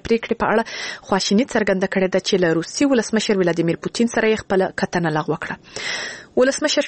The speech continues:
ټرمپ پرون په خپله ټویټر پاڼه لیکلي چې له ولادیمیر پوتین سره خپله ټاکل سوې غونډه لغوه کوي. ښاغلي ټرمپ د روسیې لخوا په تور سمندرګي کې د اوکرایني بیړیو او ماڼوګانو د نیولو په غبرګون کې دا پریکړه کړې ده. ټاکل سوې وه ډونالډ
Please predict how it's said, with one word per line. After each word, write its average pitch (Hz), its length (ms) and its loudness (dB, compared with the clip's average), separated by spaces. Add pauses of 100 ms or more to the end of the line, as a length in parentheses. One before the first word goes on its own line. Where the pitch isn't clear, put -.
ټرمپ 254 240 0
پرون 233 320 4
په 220 340 2
خپله 220 300 2
ټویټر 233 380 0 (100)
پاڼه 175 200 0
لیکلي 220 300 0
چې 220 260 2
له 214 60 4
ولادیمیر 170 460 2
پوتین 214 280 0
سره 208 200 -2
خپله 214 280 0 (200)
ټاکل - 300 -2
سوې 277 400 2
غونډه 185 260 2
لغوه 165 300 -2 (100)
کوي. 208 160 2 (540)
ښاغلي 262 400 2
ټرمپ 269 320 0
د 240 220 4
روسیې 240 380 2
لخوا 180 220 -2
په 185 140 -4
تور - 300 -2
سمندرګي 202 460 2
کې 220 160 2 (100)
د 202 120 6
اوکرایني 185 380 2
بیړیو 220 380 4
او 240 140 2
ماڼوګانو 226 460 2
د 202 160 2
نیولو 180 260 2
په 180 160 -4
غبرګون 175 360 0
کې 214 120 0
دا 170 200 2
پریکړه 165 320 -2
کړې 165 160 2
ده. - 120 0 (460)
ټاکل 254 300 2
سوې 320 220 4
وه 311 120 2
ډونالډ 269 320 2